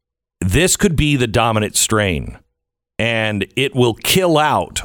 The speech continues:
all of the other strains. It could just become a bad flu, which we'll have to deal with for the rest of our lives.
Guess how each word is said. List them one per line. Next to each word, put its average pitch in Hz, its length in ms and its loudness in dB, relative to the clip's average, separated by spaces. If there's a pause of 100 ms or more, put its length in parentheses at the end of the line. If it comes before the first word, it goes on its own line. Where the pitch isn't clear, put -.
all 131 320 4
of 110 140 0
the 110 160 0
other 98 420 0 (280)
strains. 107 600 -2
It 104 140 -2
could 117 200 0
just 120 380 0
become 107 720 0
a 95 120 2
bad 101 460 -2
flu, 98 560 0 (400)
which 127 240 2
we'll 127 160 2
have 127 200 0
to 139 100 0
deal 131 260 2
with 95 200 2
for 101 100 0
the 92 100 0
rest 98 240 -2
of 90 80 0
our 85 140 2
lives. 90 500 0